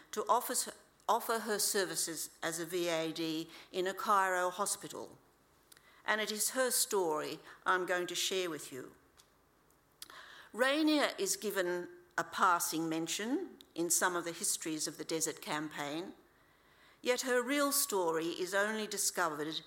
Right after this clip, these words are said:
in the letters of the men who loved her, the men of the Light Horse. Colonel Cecil Granville, who was commanding officer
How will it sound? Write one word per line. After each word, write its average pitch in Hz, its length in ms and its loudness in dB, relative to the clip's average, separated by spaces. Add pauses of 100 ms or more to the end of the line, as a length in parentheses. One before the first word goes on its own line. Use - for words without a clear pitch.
(360)
in 185 160 -4
the 180 80 0
letters 190 480 -2
of 165 140 -8
the 165 80 -4
men 165 400 -4
who 170 100 -4
loved 160 380 -4
her, 135 220 -10 (1120)
the 175 80 -6
men 185 420 2
of 175 80 -6
the 175 80 -2
Light 160 320 2
Horse. - 580 -6 (1400)
Colonel 247 400 2
Cecil 214 520 0
Granville, 175 680 0
who 175 120 -4
was 170 140 2
commanding 180 580 2
officer 151 600 0